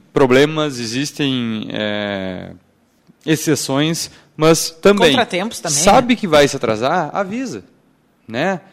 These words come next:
Speaker 1: Então, por isso que eu falo que é respeito, porque as outras pessoas pararam tudo e elas também tinham coisas importantes pra fazer.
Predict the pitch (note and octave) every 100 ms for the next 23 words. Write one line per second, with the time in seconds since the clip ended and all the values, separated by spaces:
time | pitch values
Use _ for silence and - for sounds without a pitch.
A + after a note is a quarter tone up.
0 | _ C3+ F3+ F#3 - C4+ A#3 A3+ C#3+ C#3+
1 | - - E3+ A3 F#3 D#3 D#3 F3 F3 B3+
2 | B3 G#3+ G#3 G3 - F3+ D#3 E3+ B3+ A3+
3 | F3+ F#3 A3 A3+ G#3+ C4+ - A#3 B3+ A#3
4 | G3 D#3 C#3+ C3+ B2+ A#2+ A#2+ A2+ A2 G#2+
5 | G2+ F2+